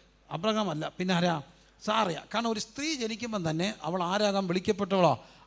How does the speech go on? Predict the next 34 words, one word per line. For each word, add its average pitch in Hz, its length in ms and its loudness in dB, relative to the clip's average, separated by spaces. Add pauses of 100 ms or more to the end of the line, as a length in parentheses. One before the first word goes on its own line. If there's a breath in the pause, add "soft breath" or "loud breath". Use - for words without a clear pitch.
അമ്മയാകാൻ 202 560 2
വേണ്ടിയാണ് 175 420 -2
പ്രകൃതി 196 440 -2
അവളെ 185 240 2
ഇങ്ങനെ 175 220 -2
അണിയിച്ചൊരുക്കി 180 680 0
വിടുന്നത്. 165 420 0
ഒരമ്മയൊക്കെ 190 640 0
വേണ്ടി 180 220 0
ഒരുക്കി 170 340 2
വിടുകയാണ്. 175 440 4 (340 loud breath)
അതാണ് 226 260 0
സ്ത്രീ 247 380 -4
ജൻ-, 220 240 -6
സ്ത്രീ 240 260 -4
എന്ന് 214 140 0
പറയുന്നത്. 143 280 -4
അവളൊരു 214 180 -2
അമ്മയുടെ 247 400 -2
അമ്മയാണ്, 226 540 -2 (360 loud breath)
പ്രകൃതിയുടെ. 220 540 -2
ആ 160 60 -4
പ്രകൃതി 233 460 -2
അവളെ 233 260 2
അങ്ങനെ 214 300 -2
അണിയിച്ചൊരുക്കും. 190 600 2 (300 loud breath)
അപ്പോൾ 175 180 4
സാറയ്ക്ക് 190 460 -2
ആഗ്രഹമുണ്ട്, 175 640 2
"എനിക്ക് 165 240 -4
ആരെ 175 220 0
വേണം? 160 340 4 (360 loud breath)
കുഞ്ഞുങ്ങളെ 190 380 0
വേണം." 139 220 -6